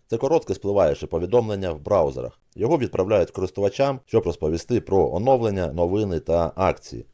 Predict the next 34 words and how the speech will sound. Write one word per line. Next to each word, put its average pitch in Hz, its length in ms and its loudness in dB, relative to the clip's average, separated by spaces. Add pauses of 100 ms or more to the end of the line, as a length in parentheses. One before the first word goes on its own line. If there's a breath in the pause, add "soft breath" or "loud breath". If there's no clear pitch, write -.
(140)
Наприклад, 113 420 0
особисто 98 420 0
я 127 140 4
володію 95 640 2
багатьма 80 400 -4
сайтами 69 500 -2 (140)
і - 100 -2
відправляю 104 520 2
підписникам 85 760 -2
такі 95 240 0
повідомлення, 98 640 2
коли 90 240 0
на 73 120 -2
сайті 98 300 0
з'являється 82 600 0
якийсь 73 440 -6
новий 71 320 -2
контент. 90 520 -2 (200)
Це 165 140 4
приносить 104 420 0
користь 78 360 0
як 90 260 0
мені, 120 420 -4
так - 280 0
і 87 60 -8
підписникам. - 680 -4 (160)
Саме 151 240 2
для 87 120 0
цього 110 360 0
і 95 60 -6
була 85 280 0
придумана 73 520 -2
ця 71 260 -2
технологія. 80 640 -2